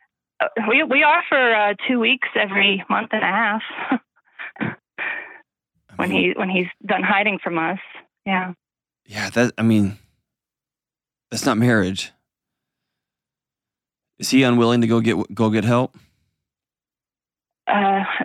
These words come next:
Speaker 1: he's, he's tried. So he's on a team six. And then if they want him to leave the house or,
Speaker 2: Hold
Speaker 1: or
Speaker 2: on,
Speaker 1: push
Speaker 2: say,
Speaker 1: him
Speaker 2: say,
Speaker 1: too hard.
Speaker 2: say that one more time. I, I missed it.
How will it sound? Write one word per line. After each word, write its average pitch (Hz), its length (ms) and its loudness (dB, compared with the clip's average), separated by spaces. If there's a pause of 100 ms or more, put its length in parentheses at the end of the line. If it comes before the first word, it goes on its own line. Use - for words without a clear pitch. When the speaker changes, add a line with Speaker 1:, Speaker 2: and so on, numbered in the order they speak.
(420)
Speaker 1:
he's, 254 200 0 (120)
he's 262 280 0 (1200)
tried. - 600 -4
So 202 100 -2
he's 214 220 -2
on 190 380 -2 (120)
a 180 120 -2
team - 280 -10 (160)
six. 175 340 -4 (880)
And 196 200 2
then 190 140 2
if 185 120 -2
they 202 120 0
want 196 180 0
him 196 140 0
to 185 100 0
leave 180 180 -2
the 165 80 -4
house 190 520 -2 (100)
or, 175 340 -4
Speaker 2:
Hold 262 120 2
Speaker 1:
or - 20 4
Speaker 2:
on, 117 100 0
Speaker 1:
push 180 140 -2
Speaker 2:
say, - 60 2
Speaker 1:
him - 40 0
Speaker 2:
say, 165 140 0
Speaker 1:
too 170 80 2
hard. 175 300 0
Speaker 2:
say 135 120 6
that 123 140 4
one 123 120 4
more 120 100 4
time. 117 240 2
I, 104 120 0
I 104 80 0
missed 101 240 2
it. 123 120 -4